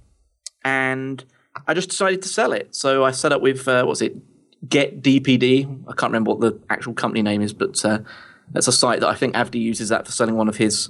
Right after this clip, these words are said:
ebooks as well. And set it up with my PayPal account, set it all up, promoted it on the newsletter, on Ruby Inside, a couple of other places.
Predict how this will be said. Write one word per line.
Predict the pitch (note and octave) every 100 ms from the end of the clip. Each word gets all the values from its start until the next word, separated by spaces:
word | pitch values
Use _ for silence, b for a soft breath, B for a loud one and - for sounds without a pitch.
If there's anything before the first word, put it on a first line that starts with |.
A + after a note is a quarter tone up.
| -
ebooks | A2+ A2 -
as | A#2 A2
well. | A2 A2 A2 _ - -
And | A#2+ A#2 A#2 A#2 A#2 - B B B B
set | - C#3+
it |
up | B2 B2
with | B2+
my |
PayPal | B2+ D3+ D3 C3+
account, | C3 D3 C#3 C3+ -
set | - F3
it | C3
all | B2+
up, | B2+ B2+
promoted | - D3+ D3 C3+
it | B2+
on | A#2+
the | A#2 A#2+
newsletter, | C3 B2+ B2 B2+ A#2
on | A#2+
Ruby | B2 B2 A#2
Inside, | A#2+ B2 A#2
a | A#2
couple | C3 C3
of | A#2
other | A#2
places. | A#2+ A#2 - A#2 A2+